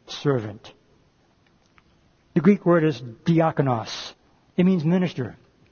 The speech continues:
We refer to ministers in a much different way.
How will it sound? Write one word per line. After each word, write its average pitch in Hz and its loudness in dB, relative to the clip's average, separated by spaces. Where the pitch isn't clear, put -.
We 165 4
refer 180 2
to 156 0
ministers 143 0
in 139 2
a 135 0
much 147 0
different 143 -4
way. 143 0